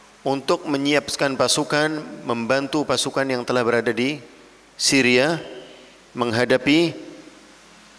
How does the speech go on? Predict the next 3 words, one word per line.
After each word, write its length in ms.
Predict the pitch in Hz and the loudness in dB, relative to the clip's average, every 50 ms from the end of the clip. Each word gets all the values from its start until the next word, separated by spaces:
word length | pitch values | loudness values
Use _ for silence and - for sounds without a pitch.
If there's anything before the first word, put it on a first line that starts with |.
| - - - - - - - 123 | -20 -20 -20 -20 -20 -20 -4 -2
bangsa 560 | 123 127 131 127 - - 139 147 160 170 - - - - | 0 0 2 2 2 2 2 2 0 -2 -4 -8 -12 -8
Romawi. 560 | - 123 123 127 120 117 107 104 101 107 - - - - - - - - - - - - - - - - - - - - - - - - - - - - - - - - - - - - - - - - - - - - - - - - - - - - - - - - - - - - - - - - - - - - - - - - - - - - - | -2 0 2 2 4 4 2 2 0 -2 -4 -8 -12 -18 -20 -20 -20 -20 -20 -20 -20 -20 -20 -20 -20 -20 -20 -20 -20 -20 -20 -20 -20 -20 -20 -20 -20 -20 -20 -18 -18 -20 -20 -20 -20 -20 -20 -20 -20 -20 -20 -20 -20 -20 -20 -20 -20 -20 -20 -20 -20 -20 -20 -20 -20 -20 -20 -20 -20 -20 -20 -20 -20 -20 -20 -20 -20 -20 -20 -20 -20 -20 -20 -20 -20 -12 -4
Maka 640 | 143 139 135 135 - 190 185 190 196 185 - - | -2 -2 0 2 2 2 2 2 2 2 0 -2